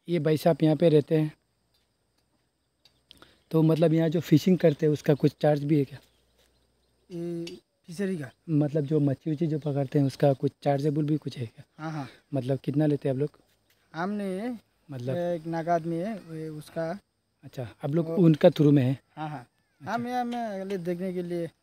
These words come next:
Speaker 1: अच्छा, अच्छा, तो
Speaker 2: हाँ।
Speaker 1: आप लोग देखभाल करते हैं ना?
Speaker 2: हाँ, हाँ, देखभाल
Speaker 1: तो
Speaker 2: करते
Speaker 1: जैसे
Speaker 2: हैं।
Speaker 1: यहाँ पे जो सब रूम में बैठ के जो मच्छी का जो पकड़ते हैं उसका मतलब क्या चार्ज लेते हैं आप लोग?
Speaker 2: वो हम लेते नहीं, वो मालिक लेता है।
Speaker 1: हाँ।
Speaker 2: एक बंसी में तीन सौ रुपया।
Speaker 1: एक बंसी पे तीन सौ रुपया, मतलब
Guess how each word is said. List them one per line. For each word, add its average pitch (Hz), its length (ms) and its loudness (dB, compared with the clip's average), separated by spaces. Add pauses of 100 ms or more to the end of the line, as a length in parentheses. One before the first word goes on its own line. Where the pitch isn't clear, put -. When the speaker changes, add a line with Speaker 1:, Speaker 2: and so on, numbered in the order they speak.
(120)
Speaker 1:
अच्छा, 135 200 -8
अच्छा, 123 180 -8
तो 139 140 -2
Speaker 2:
हाँ। 135 80 0
Speaker 1:
आप 131 80 -2
लोग 143 120 0
देखभाल 143 300 4
करते 135 240 -2
हैं 127 60 0
ना? 185 100 0
Speaker 2:
हाँ, 156 100 -6
हाँ, 151 160 -10
देखभाल 139 300 -12
Speaker 1:
तो 147 100 0
Speaker 2:
करते 131 80 0
Speaker 1:
जैसे 147 200 2
Speaker 2:
हैं। 165 80 4
Speaker 1:
यहाँ 160 160 4
पे 170 160 0
जो 170 300 2
सब 143 220 -2
रूम 147 180 4
में 160 160 2
बैठ 151 140 4
के 175 100 0
जो 156 140 2
मच्छी 151 320 2
का 165 80 2
जो 156 120 0
पकड़ते 143 380 2
हैं 151 80 6
उसका 143 240 4
मतलब 143 300 6
क्या 170 120 6
चार्ज 165 240 4
लेते 151 220 0
हैं 143 80 2
आप - 20 -2
लोग? 160 100 -2 (420)
Speaker 2:
वो 175 400 -6 (200)
हम 202 220 -4
लेते 208 260 -4
नहीं, 196 200 -4
वो 185 120 -2
मालिक 175 320 -4
लेता 180 280 -6
है। 202 340 -6
Speaker 1:
हाँ। 131 220 -6
Speaker 2:
एक 160 260 -6
बंसी 165 220 -8
में 175 140 -6
तीन 156 240 -14
सौ 143 80 -12
रुपया। - 360 -18 (180)
Speaker 1:
एक 143 100 -6
बंसी 151 260 0
पे 147 120 4
तीन 139 180 2
सौ 147 80 4
रुपया, 127 160 2
मतलब 147 360 4